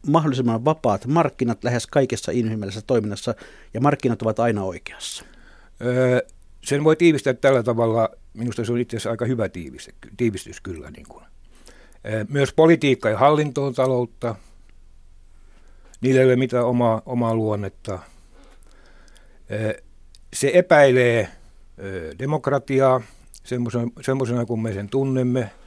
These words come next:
Speaker 2: Demokratia on sille epäilyttävää kaikin tavoin. Se on sitten julkisen sääntelyn purkaja, kuten sanoit.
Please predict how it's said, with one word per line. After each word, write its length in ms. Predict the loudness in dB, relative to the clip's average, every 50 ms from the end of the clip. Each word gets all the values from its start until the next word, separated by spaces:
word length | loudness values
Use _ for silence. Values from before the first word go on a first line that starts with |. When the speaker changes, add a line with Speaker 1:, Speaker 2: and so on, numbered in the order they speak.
| -20 -20 -20 -20 -20 -20 -20 -16 -8
Speaker 2:
Demokratia 600 | -6 -4 -2 -2 -2 -2 -4 -4 -4 -2 -2 -2 0
on 120 | -2 -2
sille 240 | -4 -4 -4 -4 -6 -6
epäilyttävää 680 | -6 -4 -2 0 0 -2 -4 -6 -8 -6 -6 -6 -6
kaikin 360 | -4 -4 -4 -4 -4 -8 -10 -6
tavoin. 480 | -4 -2 0 2 2 0 0 -2 -6 -10 -18 -20 -20 -20 -20 -20 -20 -20 -20 -20 -20 -20 -20 -20 -20 -20 -20 -20 -20 -20 -20 -20 -20 -20 -16
Se 140 | -8 -4 -2
on 100 | -2 -2
sitten 280 | -2 -4 -2 0 0 2
julkisen 380 | 2 0 0 0 -2 -2 -2
sääntelyn 480 | 0 0 0 0 0 -2 -4 -8 -8 -6 -2
purkaja, 440 | -2 0 0 0 0 0 -2 -2
kuten 360 | -2 -4 -8 -6 -6 -6 -4 -4
sanoit. 460 | -6 -4 -4 -4 -6 -6 -8 -12